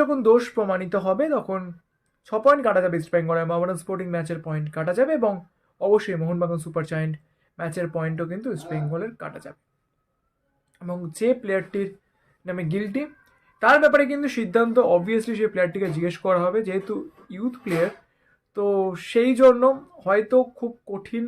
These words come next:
সিদ্ধান্ত নেওয়া হবে না। তার কারণ ইস্টবেঙ্গল যদি তাকে জালিয়াতি করে খেলায়, মানে জালিয়াতি ওয়ার্ডটা আমি এই কারণে ইউজ করছি, তার কারণ বয়স বাড়ানোটা কিন্তু এক প্রকার জালিয়াতি, সেরকমটা যদি করে তাহলে প্লেয়ারটার কিন্তু দোষ নেই,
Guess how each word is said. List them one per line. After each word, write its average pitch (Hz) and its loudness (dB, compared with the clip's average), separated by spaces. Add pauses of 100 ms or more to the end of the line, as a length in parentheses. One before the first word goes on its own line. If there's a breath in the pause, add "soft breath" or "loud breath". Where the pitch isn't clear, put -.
(500)
সিদ্ধান্ত 220 -4 (120)
নেওয়া 196 -2
হবে 180 -2
না। 277 2
তার 214 2
কারণ 202 2 (100)
ইস্টবেঙ্গল 294 4 (100)
যদি 254 2
তাকে 226 -2 (1080)
জালিয়াতি 277 6
করে 269 8
খেলায়, 185 4
মানে 185 0
জালিয়াতি 214 2
ওয়ার্ডটা 190 4
আমি 196 -4
এই 170 -12
কারণে 185 0 (100)
ইউজ 202 -6
করছি, 269 -2
তার - 4
কারণ 190 2 (440 soft breath)
বয়স 220 4 (100)
বাড়ানোটা 180 -4
কিন্তু 226 -8
এক 240 -8
প্রকার 190 -6 (100)
জালিয়াতি, 143 -6 (1080)
সেরকমটা 294 8
যদি 262 2 (120)
করে 262 6
তাহলে 254 8 (100)
প্লেয়ারটার 247 2
কিন্তু 247 -2 (120)
দোষ 196 -2 (140)
নেই, 214 -8